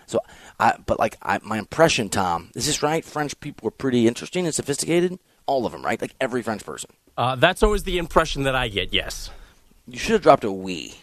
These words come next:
Speaker 1: with a little French accent in there. <laughs> The, the, the kid, the, the young man, seems like a really impressive dude. And if you've watched some of his interviews, if you watch his interview with my buddy Brian Windhorst, who went over there,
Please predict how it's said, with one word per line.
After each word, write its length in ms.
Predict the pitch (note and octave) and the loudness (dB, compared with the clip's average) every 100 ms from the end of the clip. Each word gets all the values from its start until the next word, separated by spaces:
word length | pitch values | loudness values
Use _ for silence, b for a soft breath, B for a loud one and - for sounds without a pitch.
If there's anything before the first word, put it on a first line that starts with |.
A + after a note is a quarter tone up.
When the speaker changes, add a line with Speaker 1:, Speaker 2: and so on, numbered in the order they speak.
| - | -6
Speaker 1:
with 140 | A#2 | -2
a 40 | G2 | 0
little 180 | G2+ | 0
French 380 | F2+ - G#2 F#2+ | -2 -4 -4 -2
accent 420 | F2+ F#2 - E2 - | -2 -2 -4 -2 -2
in 140 | - | 0
there. 300 | - - - | -2 0 -4
<laughs> 180 | - - - - B B B B B B _ _ _ | -2 -8 -8 -12 B B B B B B _ _ _
The, 100 | D3 | -4
the, 160 | C#3+ D3 | -2 -4
the 140 | C#3 | -4
kid, 340 | - E3 C3 A#2 | 8 10 10 8
the, 140 | B2 | 2
the 100 | B2 | 4
young 180 | B2 A#2 | 4 4
man, 260 | G#2+ F#2+ - - | 0 0 -4 -6
seems 380 | - C3 A2+ | 0 0 0
like 120 | G#2+ A2 | -2 -2
a 80 | |
really 640 | G#2 G2+ A2 A2+ G#2+ G2 F#2+ - - - | -4 -4 0 6 6 4 0 -14 -16 -14
impressive 840 | G2+ - - G2 F#2+ - E2 D2+ | -12 -12 -6 2 4 4 -4 -8
dude. 240 | E2 D#2 | -8 -8
And 80 | D#2+ | -8
if 100 | - | -8
you've 200 | A2 E2 | -8 -4
watched 240 | F#2+ F2 | -2 0
some 160 | - A2+ | -2 -2
of 80 | G#2+ | 0
his 120 | G2 | 0
interviews, 540 | G#2+ G#2 G#2 G#2 G2+ - | -4 -4 -4 -2 -4 -6
if 120 | - | -10
you 80 | F#2 | -4
watch 240 | E2 D#2+ | -4 -4
his 100 | G#2+ | -4
interview 260 | A2 G2+ G#2+ | -6 -4 -6
with 140 | G2 | -4
my 140 | F#2+ | -6
buddy 240 | G2 G2+ G2+ | -4 -4 -4
Brian 320 | G2 G#2 G#2 | -6 -6 -6
Windhorst, 340 | G2 G2+ G2+ | -8 -8 -8
who 80 | G2+ | -8
went 140 | F#2 F#2+ | -6 -4
over 200 | G2+ G2 | -4 -2
there, 300 | F#2+ F#2+ | 0 -2